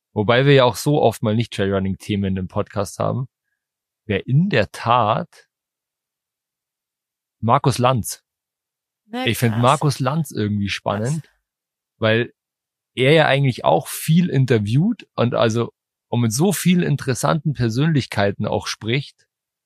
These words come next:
Speaker 1: Und das finde ich mal sehr interessant. Ja. Vor allem ist ja das Spannende immer die Gespräche vor und nach der Aufzeichnung.
Speaker 2: <laughs> Genau.
Speaker 1: <laughs> Nee, das finde ich in der Tat, der ist mir sp-,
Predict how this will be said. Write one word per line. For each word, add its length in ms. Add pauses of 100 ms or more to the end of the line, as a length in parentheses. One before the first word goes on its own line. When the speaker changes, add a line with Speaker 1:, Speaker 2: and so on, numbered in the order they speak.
(500)
Speaker 1:
Und 200
das 180
finde 200
ich 80
mal 160
sehr 240
interessant. 840 (560)
Ja. 380 (800)
Vor 160
allem 160
ist 120
ja 80
das 120
Spannende 340
immer 180
die 120
Gespräche 480
vor 260
und 60
nach 180
der 160
Aufzeichnung. 680
Speaker 2:
<laughs> 40
Genau. 1700
Speaker 1:
<laughs> 0 (600)
Nee, 200
das 180
finde 180
ich 60
in 140
der 100
Tat, 220
der 80
ist 80
mir 100
sp-, 160